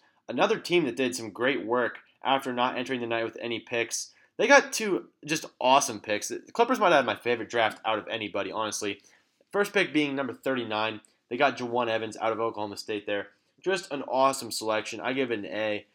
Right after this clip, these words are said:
I can't believe Juwan Evans was available there for them, but, uh, they certainly capitalized on him being available and mov-, moving up to grab that pick. I don't remember exactly what they gave up,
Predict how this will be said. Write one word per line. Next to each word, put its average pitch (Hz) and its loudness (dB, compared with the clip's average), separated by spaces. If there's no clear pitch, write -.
I 127 0
can't 175 2
believe 147 2
Juwan 123 0
Evans 123 -2
was 104 -6
available 107 0
there 107 0
for - -12
them, 107 -2
but, 107 -2
uh, 113 2
they 117 -2
certainly 135 -2
capitalized 117 2
on 117 -2
him 110 -8
being 110 -8
available 107 -2
and 107 -8
mov-, 120 -2
moving 131 0
up 120 -2
to 110 -8
grab 107 0
that 101 -2
pick. 117 -6
I 107 -2
don't 147 0
remember 135 0
exactly 117 -2
what 107 -6
they 101 -4
gave 107 -2
up, 104 -2